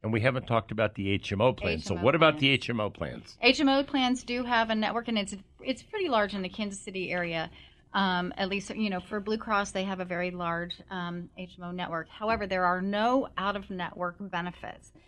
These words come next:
Speaker 2: And what that means is if you're in another city and you get a cold and you have to go to the doctor, that is not gonna be covered. However, if you, if it's an emergency or an urgent care situation, that will be considered an in-network service.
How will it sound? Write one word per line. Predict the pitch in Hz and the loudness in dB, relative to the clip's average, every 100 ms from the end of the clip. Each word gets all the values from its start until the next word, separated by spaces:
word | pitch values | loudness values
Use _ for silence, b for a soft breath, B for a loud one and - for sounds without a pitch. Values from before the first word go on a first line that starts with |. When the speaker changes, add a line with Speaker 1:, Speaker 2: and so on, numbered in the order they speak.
| b | b
Speaker 2:
And | 208 | 0
what | 208 214 | 2 4
that | 208 | 2
means | 220 220 214 | 4 2 0
is | 202 | -6
if | 202 | -8
you're | 208 | -6
in | 202 | -2
another | 196 190 190 | -2 -2 -4
city | 180 - - 262 269 254 | -6 -10 -2 2 4 4
and | 226 202 | 2 0
you | |
get | 196 185 | -2 -4
a | |
cold | - - 226 220 | -4 0 2 2
and | 202 | -2
you | 190 | -4
have | 190 | -6
to | 190 | -4
go | 185 | -4
to | 175 | -4
the | |
doctor, | 175 175 180 - 185 185 B B | -2 -2 -2 -2 -2 -2 B B
that | 185 190 | -4 -2
is | 185 | -4
not | 190 180 | -6 -6
gonna | 185 | -6
be | 175 | -8
covered. | 175 202 - - - - | -6 -8 -8 -10 -14 -2
However, | 220 240 330 202 - - _ _ _ _ | 4 6 6 2 -4 -10 _ _ _ _
if | 220 220 240 | 0 0 -2
you, | 226 220 | -4 -4
if | 190 | -10
it's | - 185 | -14 -8
an | |
emergency | 175 175 190 254 294 311 320 - | -6 -4 -6 -8 -6 -6 -8 -6
or | 180 | -4
an | 175 | -2
urgent | 190 196 185 | -4 -6 -8
care | 175 | -12
situation, | 175 208 196 202 180 202 254 - 175 147 151 b _ | -12 -12 -10 -10 -4 -2 -2 -4 -4 -4 -4 b _
that | 196 202 | 2 2
will | 208 | 2
be | 202 | -2
considered | 202 190 190 175 170 | -4 -8 -6 -6 -4
an | 160 | -6
in-network | 170 165 147 - - | -4 -6 -6 -10 -12
service. | - 156 | -16 -18